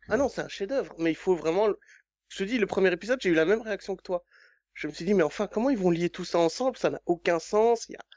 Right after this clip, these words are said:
Speaker 1: ok, il y a des éléments, mais ça tient pas debout, ça, je, je vois pas le... dans quel sens ça va, quel, qu'est-ce qu'ils essaient de raconter, mais non, en fait.
Speaker 2: Mais
Speaker 1: Tout
Speaker 2: voilà,
Speaker 1: est
Speaker 2: après,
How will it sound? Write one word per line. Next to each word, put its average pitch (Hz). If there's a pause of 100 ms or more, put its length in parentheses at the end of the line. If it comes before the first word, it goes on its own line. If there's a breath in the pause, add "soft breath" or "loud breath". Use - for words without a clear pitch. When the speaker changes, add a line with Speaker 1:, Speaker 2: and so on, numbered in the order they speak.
(760 soft breath)
Speaker 1:
ok, 190
il 269
y 233
a 208
des 175
éléments, 202
mais 185
ça -
tient 160
pas -
debout, 226
ça, - (160)
je, - (340)
je 143
vois 156
pas 180
le... 156
dans 151
quel 156
sens -
ça 165
va, 202
quel, - (840 soft breath)
qu'est-ce -
qu'ils 202
essaient 196
de 170
raconter, 165
mais 143 (140)
non, 254
en 294
fait. - (400 soft breath)
Speaker 2:
Mais 113
Speaker 1:
Tout 131
Speaker 2:
voilà, 185
Speaker 1:
est 123
Speaker 2:
après, 151